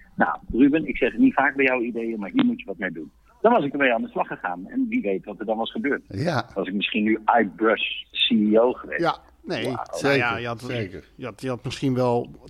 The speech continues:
Speaker 3: tachtig miljoen
Speaker 1: Had ik nu,
Speaker 3: op de bank gehad.
Speaker 1: dan had ik nu een hele, ja, precies, een hele saaie podcast over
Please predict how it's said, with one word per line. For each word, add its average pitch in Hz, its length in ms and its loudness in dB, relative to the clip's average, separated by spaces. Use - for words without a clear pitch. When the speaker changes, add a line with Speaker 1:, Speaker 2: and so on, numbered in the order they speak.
Speaker 3:
tachtig - 280 0
miljoen 139 180 6
Speaker 1:
Had 151 80 6
ik - 40 8
nu, - 60 8
Speaker 3:
op 254 60 4
de 208 60 0
bank 151 120 2
gehad. - 200 2
Speaker 1:
dan 147 100 6
had 160 80 -2
ik 139 80 -4
nu 147 140 2
een 147 180 -4
hele, 160 400 0
ja, 220 260 4
precies, 165 380 -4
een 131 120 -2
hele 156 400 2
saaie 143 460 0
podcast 143 500 -4
over - 260 -6